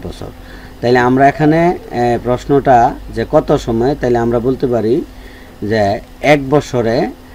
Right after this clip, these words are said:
বারো পার্সেন্ট হারে পঁচিশশো টাকার মুনাফা তিনশো টাকা হবে। তো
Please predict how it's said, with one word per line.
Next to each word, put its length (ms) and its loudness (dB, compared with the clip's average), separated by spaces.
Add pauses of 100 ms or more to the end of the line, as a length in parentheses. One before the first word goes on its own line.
(260)
বারো 220 4
পার্সেন্ট 520 2
হারে 380 0 (420)
পঁচিশশো 420 -2
টাকার 400 0
মুনাফা 500 0
তিনশো 260 -6
টাকা 220 -12
হবে। 260 -14 (1080)
তো 80 -6